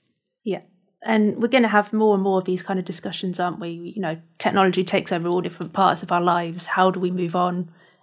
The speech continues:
in a way that is, you know, still safe and inclusive of everyone? So I'm sure we will have similar discussions on other things in the future. But for now, what was our most popular post of the week, Tatton?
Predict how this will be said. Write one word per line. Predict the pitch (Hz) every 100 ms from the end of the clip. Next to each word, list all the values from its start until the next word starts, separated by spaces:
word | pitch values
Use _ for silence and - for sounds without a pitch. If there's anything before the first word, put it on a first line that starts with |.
| _
in | 196 190
a |
way | 185 180 175
that | 175 -
is, | 180 170 - - -
you | 202
know, | 190 196 - _ _ _ _ _ -
still | - 196 185 175 _ _ _ _ _ _ _
safe | - - 190 -
and | 190
inclusive | 190 185 190 - 185
of | 180 180
everyone? | 170 185 214 220 -
So | - 196 185 180 - - - - - _ _ -
I'm | 196
sure | - - 220 202
we | 190
will | 185
have | 196 190
similar | - - 202 185
discussions | 185 170 - 175 185 175
on | 160
other | 190 165
things | 165 170 165 165 - - _ _ _ _
in | 208 185
the |
future. | - 196 165 - 160 - - - - - _
But | -
for | - 214
now, | 208 247 170 180 190 -
what | 214 220
was | 202
our | 196
most | 196 196 196 - - -
popular | - - - - 208
post | 202 190 185 -
of | -
the | 170
week, | 160 -
Tatton? | - - -